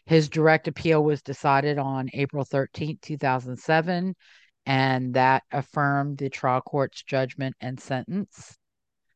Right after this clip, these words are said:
uh, or the jury's conviction and, and the sentence, uh, imposed at their recommendation by the trial court. On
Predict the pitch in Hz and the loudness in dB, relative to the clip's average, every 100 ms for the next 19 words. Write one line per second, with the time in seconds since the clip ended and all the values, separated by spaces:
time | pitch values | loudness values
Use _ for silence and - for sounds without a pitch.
0 | _ _ _ _ - 139 135 131 143 143 | _ _ _ _ -2 2 4 4 4 2
1 | 131 151 151 147 139 - - - 147 139 | 0 4 4 4 0 -8 -12 -10 -4 -4
2 | - - 135 127 127 - 131 127 123 123 | -2 -6 -4 -4 -6 -6 -6 -4 -4 -6
3 | - - 139 - 139 - - - _ - | -8 -2 -2 -2 -8 -10 -18 -20 _ -8
4 | 127 123 123 123 123 _ _ _ _ _ | -4 -2 -4 -6 -10 _ _ _ _ _
5 | _ 143 139 - 135 135 127 107 - 123 | _ -8 -6 0 2 2 0 -6 -4 -4
6 | 123 135 127 123 120 127 120 123 117 - | -2 -2 -2 0 -2 -6 -6 -4 -4 -6
7 | 123 117 110 - 208 190 - 101 - _ | -8 -6 -6 -4 0 0 -2 -14 -14 _
8 | _ _ _ _ _ _ _ _ _ _ | _ _ _ _ _ _ _ _ _ _
9 | _ _ _ _ _ _ _ _ - 156 | _ _ _ _ _ _ _ _ 4 6
10 | 160 156 156 | 8 6 4